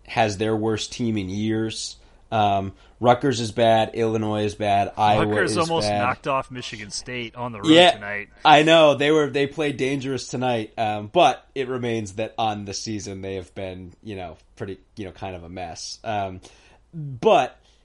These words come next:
Speaker 1: we get to play this Minnesota team again, albeit on the road. We get two against really a historically bad Wisconsin team. Um, we get one against Rutgers. We get one against Iowa.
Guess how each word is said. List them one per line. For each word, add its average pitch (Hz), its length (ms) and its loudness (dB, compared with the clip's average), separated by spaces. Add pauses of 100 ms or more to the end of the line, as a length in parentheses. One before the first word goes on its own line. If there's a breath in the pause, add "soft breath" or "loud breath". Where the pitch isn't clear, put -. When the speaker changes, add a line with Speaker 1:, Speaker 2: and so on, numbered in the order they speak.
(200)
Speaker 1:
we 147 180 0
get 175 180 2
to 185 60 -6
play 165 240 -2
this 147 160 -6
Minnesota 131 480 -4
team 120 240 -8
again, 104 440 -8
albeit 107 380 -6
on 107 160 -6
the 98 80 -10
road. 123 440 -4
We 113 120 -12
get 107 220 -10
two 151 260 -2
against 123 600 -6 (120)
really 110 380 -6
a 98 40 -6
historically 101 600 -10
bad 90 440 -10
Wisconsin 95 580 -14
team. 80 360 -18 (340)
Um, 101 500 -4 (300 soft breath)
we 113 180 -8
get 110 200 -6
one 110 240 -6
against 104 320 -10
Rutgers. 135 580 -8
We 104 140 -12
get 101 180 -12
one 104 220 -12
against 95 340 -14
Iowa. 123 600 -4